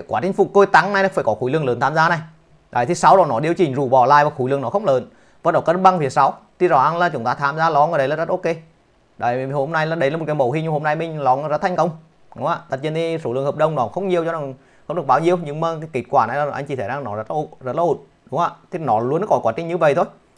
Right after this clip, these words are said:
Anh chị theo dõi lâu thì anh chị sẽ nhận được điều đó.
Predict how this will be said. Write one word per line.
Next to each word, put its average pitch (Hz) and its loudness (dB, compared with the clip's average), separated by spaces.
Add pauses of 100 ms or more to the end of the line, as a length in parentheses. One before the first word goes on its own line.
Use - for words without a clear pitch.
(140)
Anh 156 -12
chị 160 -4
theo 151 0
dõi 151 4
lâu 120 0
thì 156 -2
anh 165 -6
chị 160 -6
sẽ 110 -4
nhận 139 -4
được 131 -8
điều 160 0
đó. 123 4